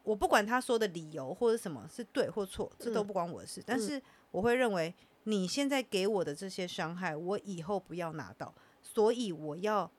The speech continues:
Speaker 1: 改变我的行为模式。
Speaker 2: 嗯。
Speaker 1: 就或许是说，以前会很在意所谓的承诺，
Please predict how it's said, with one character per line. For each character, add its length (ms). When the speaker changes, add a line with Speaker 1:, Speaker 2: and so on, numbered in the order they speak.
Speaker 1:
改 200
变 280
我 200
的 200
行 240
为 140
模 180
式。 300
Speaker 2:
嗯。 260
Speaker 1:
就 280
或 200
许 200
是 160
说， 440
以 180
前 240
会 160
很 240
在 240
意 160
所 240
谓 220
的 220
承 360
诺， 240